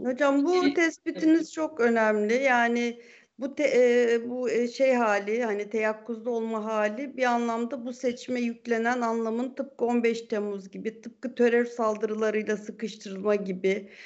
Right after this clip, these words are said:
Speaker 1: e, ya da ekonomik, e, sıkıştırma gibi algılıyor diyorsunuz,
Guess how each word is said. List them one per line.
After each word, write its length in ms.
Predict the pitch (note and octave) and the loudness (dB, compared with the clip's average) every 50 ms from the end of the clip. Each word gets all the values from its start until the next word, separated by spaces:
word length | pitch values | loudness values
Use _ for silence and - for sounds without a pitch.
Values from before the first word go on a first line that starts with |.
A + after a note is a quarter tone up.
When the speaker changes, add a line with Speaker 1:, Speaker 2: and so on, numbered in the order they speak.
| - - - - - - | -20 -20 -20 -20 -8 0
Speaker 1:
e, 100 | E3+ F#3+ | 2 4
ya 280 | G3+ G#3 G#3+ A3+ A3 A3 | 4 6 4 4 4 4
da 40 | |
ekonomik, 680 | A3 A3 A3 A3 A#3+ A3+ G#3+ G#3+ A3 A3+ A3 A3 - - | 2 2 2 0 0 2 2 2 2 0 -2 -4 -8 -6
e, 1700 | - - F#3+ G3 F#3+ F#3+ F#3+ F#3+ F#3+ F#3+ F#3+ F#3+ F#3+ F#3+ F#3+ F#3 F3+ D#3 A2+ F2 C2+ C2+ C#2 D#2+ E2+ E2 F2 F#2+ G2+ G2+ A#2 A#2+ B2+ F#3+ | -2 0 0 2 2 2 4 4 4 4 4 4 2 2 2 2 2 0 0 -2 -4 -4 -6 -4 -4 -4 -2 -2 -2 -2 -2 -2 -4 -4
sıkıştırma 680 | - - A#3 - - A#3 - - - A#3 A3 A#3+ A#3 | -4 -6 -4 -2 -2 -4 -4 -4 -4 0 2 2 2
gibi 260 | A#3 G#3 G#3 G3 G#3+ | 2 0 -2 0 2
algılıyor 600 | G#3 F#3 F#3+ G3 F#3+ F#3+ G3 F#3+ F#3 F3+ F3+ F3 | 4 4 4 2 2 -2 -4 -2 -2 -2 -2 -2
diyorsunuz, 560 | F3+ F3+ F3 F3 F3 F3 - F3+ F3 E3+ E3+ | -4 -4 -4 -4 -6 -8 -4 -2 -2 -2 -4